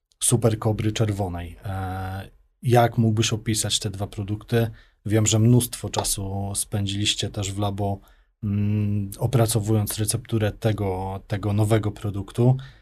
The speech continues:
Mieszko, twoje, e, dwie minuty na reklamę Superiora.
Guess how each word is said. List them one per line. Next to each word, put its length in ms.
Mieszko, 800
twoje, 500
e, 800
dwie 220
minuty 420
na 600
reklamę 800
Superiora. 540